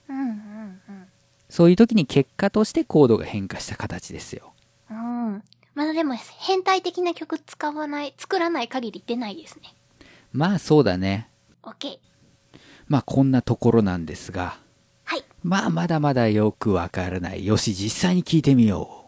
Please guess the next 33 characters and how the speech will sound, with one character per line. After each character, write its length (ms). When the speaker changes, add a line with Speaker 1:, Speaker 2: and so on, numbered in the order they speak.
Speaker 2:
う。 40
Speaker 1:
う 320
ん 100
う 40
ん。 40
Speaker 2:
と 100
い 140
う 40
わ 100
け 100
で 120
二 180
ペ 200
ー 20
ジ 160
目 160
行 100
っ 20
て 120
い 60
た 100
だ 100
き 80
た 80
い 60
と 100
思 100
い 60
ま 120
す。 260
Speaker 1:
は 100
ー 60
い。 80